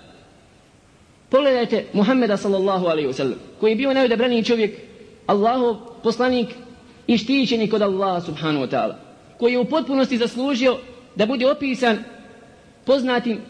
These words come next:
hadithi kucijom gdje kaže uzvišeni Allah subhanahu wa ta'ala između ostalog: „وَمَنْ عَادَ لِيَ وَلِيًّا فَقَدْ آذَنْتُهُ بِالْحَرْبِ.” Ko bude uznemirio moga štićenika, ja mu najavim rat. Allah mu objavi rat.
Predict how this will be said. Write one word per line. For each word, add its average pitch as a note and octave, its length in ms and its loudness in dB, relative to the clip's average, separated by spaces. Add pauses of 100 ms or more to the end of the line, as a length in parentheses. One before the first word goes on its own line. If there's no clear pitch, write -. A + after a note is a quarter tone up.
(100)
hadithi A3+ 300 0
kucijom A#3+ 400 0
gdje A3+ 120 2
kaže C4 300 2
uzvišeni A#3 380 -2
Allah A#3 380 0
subhanahu A3+ 420 -4
wa G#3+ 60 -6
ta'ala A#3 240 0
između A3+ 240 0
ostalog: A#3 420 0 (380)
„وَمَنْ A3+ 260 2
عَادَ A#3+ 300 2
لِيَ A3+ 280 2 (120)
وَلِيًّا A3 380 0 (460)
فَقَدْ G#3+ 300 0
آذَنْتُهُ A#3+ 540 0
بِالْحَرْبِ.” F#3+ 340 -2 (480)
Ko A3+ 60 4
bude C4+ 220 2
uznemirio B3 600 2 (180)
moga C4 300 2
štićenika, B3+ 560 -2 (420)
ja B3+ 300 2
mu A#3+ 120 2
najavim A#3 440 2
rat. G#3 160 0 (440)
Allah C4+ 440 0
mu C#4 160 -4 (640)
objavi B3 420 2
rat. A#3+ 140 0